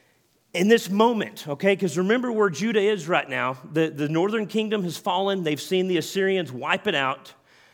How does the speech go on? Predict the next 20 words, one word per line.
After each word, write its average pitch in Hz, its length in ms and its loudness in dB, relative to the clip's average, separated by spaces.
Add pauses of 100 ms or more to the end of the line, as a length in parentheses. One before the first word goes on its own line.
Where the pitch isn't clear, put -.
(260)
And 143 120 -6
God 160 220 2
has 156 100 -6
promised 185 460 -4
them 185 160 0
that 170 140 -4
the 139 60 -8
Babylonians 160 720 0
are 123 40 -8
coming 156 300 -4
for - 160 -10
them 131 260 0
now. 104 280 -6 (1500)
And 151 120 0
their 147 100 2
nation 180 440 4
is 156 120 -4
going 165 300 0
to 131 40 -8
be 151 360 0